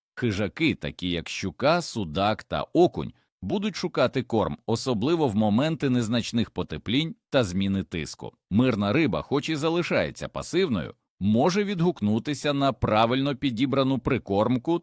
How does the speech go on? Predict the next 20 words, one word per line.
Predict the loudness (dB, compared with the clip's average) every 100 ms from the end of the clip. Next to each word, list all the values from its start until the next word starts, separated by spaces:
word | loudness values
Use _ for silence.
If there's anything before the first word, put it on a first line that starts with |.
| _
та | -2
делікатну | 0 -2 -2 -2 -4 -2 -6
снасть. | -4 -6 -6 -6 -14 _
Це | -2 0
не | 0
буде | 0 0
жор, | 2 4 2 0 _
але | 2 4 4 2 0 _
цілеспрямована, | -6 -2 0 -2 -4 0 2 4 2 0 -6 -10
вдумлива | -10 0 4 4 4 2 4 4
риболовля | 4 4 2 2 0 -4 -8 _ 2
обов'язково | 4 4 2 0 -6 0 2 2 0
принесе | 0 0 0 -4 -2 -2
результат. | 0 -2 -4 -4 -6 -8 -8 _ _ 0
На | 2 2
завершення, | 2 0 0 -2 -2 -4
друзі, | -6 -8 -10 -14 _ _ -4
хочу | -2 -2 -2
побажати | 2 2 2 0 2
вам | 4 4